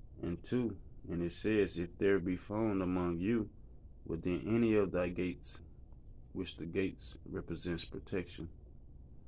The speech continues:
right? So, "If there be found among you within any of thy gates, which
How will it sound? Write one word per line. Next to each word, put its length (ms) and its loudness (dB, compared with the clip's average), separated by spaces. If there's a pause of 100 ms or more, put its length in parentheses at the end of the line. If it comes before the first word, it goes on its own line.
(580)
right? 300 -2 (1900)
So, 320 0 (2000)
"If 160 -2
there 180 6
be 140 2
found 360 4
among 340 4
you 180 4
within 520 0 (100)
any 380 0 (100)
of 220 0
thy 160 2
gates, 520 -2 (580)
which 440 -4